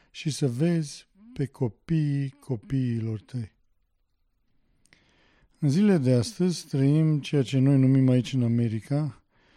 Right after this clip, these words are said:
o experiență nouă în istorie, se numește Generation Gap sau o groapă uriașă între două generații, un zid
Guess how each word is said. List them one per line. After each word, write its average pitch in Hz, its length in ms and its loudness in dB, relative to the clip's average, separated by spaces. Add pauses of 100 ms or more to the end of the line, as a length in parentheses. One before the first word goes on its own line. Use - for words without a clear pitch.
(260)
o 156 80 -2
experiență 156 640 0
nouă 170 440 2
în 127 80 4
istorie, 120 760 -2 (760)
se - 160 -8
numește 160 580 0
Generation 139 920 0
Gap - 480 -6 (460)
sau 139 760 0 (880)
o 120 160 -6
groapă 165 380 0
uriașă 135 1080 0
între 135 720 0 (200)
două 160 300 0
generații, 131 800 0 (680)
un 131 180 0
zid 107 840 -4